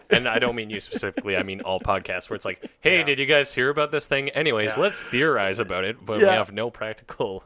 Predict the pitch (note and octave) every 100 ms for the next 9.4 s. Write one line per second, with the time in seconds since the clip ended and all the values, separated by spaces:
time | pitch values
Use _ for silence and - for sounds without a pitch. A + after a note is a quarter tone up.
0 | - G3 E2+ E2 F2 F2 G#2+ G2 E2+ -
1 | C3+ E3+ A3 G#3 F#3+ D3 C#3+ D3 C#3+ C3+
2 | - B2 A2 - - - _ _ _ _
3 | _ _ E3 F3 G3 F3+ - F#3+ F3+ C#3
4 | B2+ - _ - G#3 D3 A2 - C#3 B2+
5 | G#2 - C#3+ - A#3 C4 A#2+ F3+ D#3+ -
6 | B2 B2 B2+ C3 A#2 A2+ A2+ A2 G#2 -
7 | - G#2 C3 B2+ - G#2+ A2+ G2+ G2+ G#2
8 | G#2+ A2 G#2+ F#2+ F#2+ F2+ A#2 - A#2 A2
9 | G#2 G2 G2